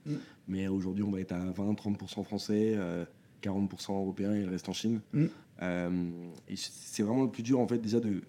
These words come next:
Speaker 2: de faire confiance, euh, aux fournisseurs avec lesquels tu travailles,
Speaker 1: Ouais.
Speaker 2: de valider. C'est pour ça que nous, on est aussi accompagnés par des sociétés normandes, en l'occurrence, qui nous valident, en fait, euh, notre produit pour être sûr que quand on envoie des plans, quand on envoie des pièces,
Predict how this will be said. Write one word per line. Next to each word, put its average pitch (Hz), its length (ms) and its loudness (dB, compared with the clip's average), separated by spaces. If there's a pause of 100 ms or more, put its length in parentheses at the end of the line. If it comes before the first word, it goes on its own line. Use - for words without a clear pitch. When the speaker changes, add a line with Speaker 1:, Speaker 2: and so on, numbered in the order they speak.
(160)
Speaker 2:
de 101 80 -2
faire 110 240 -2
confiance, - 580 -2 (200)
euh, 85 420 -2 (160)
aux 98 60 -4
fournisseurs 104 400 2
avec 98 160 0
lesquels 90 160 -4
tu - 80 -10
travailles, 95 280 -2 (220)
Speaker 1:
Ouais. 131 200 2 (260)
Speaker 2:
de 95 100 -2
valider. 117 640 4
C'est - 160 -8
pour - 100 -6
ça 113 120 0
que 110 100 0
nous, 107 60 4
on 104 60 6
est 104 40 4
aussi 101 200 2
accompagnés 110 380 2
par 104 140 2
des 92 80 2
sociétés 104 400 -2
normandes, 107 400 4
en 101 40 4
l'occurrence, 98 520 -2 (300)
qui 98 100 -4
nous 95 100 4
valident, 104 300 4
en 95 60 0
fait, 101 280 0
euh, 85 240 -2 (600)
notre 101 240 2
produit 98 480 -4 (600)
pour 101 160 0
être - 80 -2
sûr 113 140 0
que 107 100 -2
quand 98 120 -2
on 101 160 2
envoie 107 200 4
des 107 100 2
plans, 107 260 0
quand 98 120 -6
on 98 100 0
envoie 98 160 2
des 101 100 0
pièces, - 420 -2